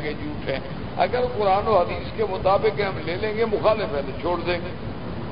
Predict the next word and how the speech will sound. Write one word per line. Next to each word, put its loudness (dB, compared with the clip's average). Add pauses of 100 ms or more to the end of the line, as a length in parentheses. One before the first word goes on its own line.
(4000)
اس 4